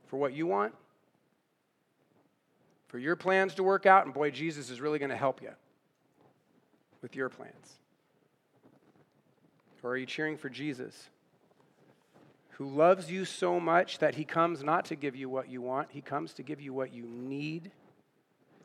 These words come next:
who walks with you in your suffering, who does not abandon you in your disappointment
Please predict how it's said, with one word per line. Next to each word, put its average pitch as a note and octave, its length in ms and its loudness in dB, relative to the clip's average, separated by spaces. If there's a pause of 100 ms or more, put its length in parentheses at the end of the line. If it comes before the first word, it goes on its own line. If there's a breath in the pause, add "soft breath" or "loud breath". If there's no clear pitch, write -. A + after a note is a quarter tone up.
who D#3 120 -6
walks D3+ 480 6
with E3+ 240 -4
you E3+ 260 -6
in F3+ 200 0
your F3+ 180 0
suffering, D#3 760 0 (840)
who D3 120 -8
does D3+ 240 2
not F3 220 8
abandon F3+ 520 6
you F3+ 240 -2
in G3 240 4
your F3+ 160 4
disappointment D3 800 -6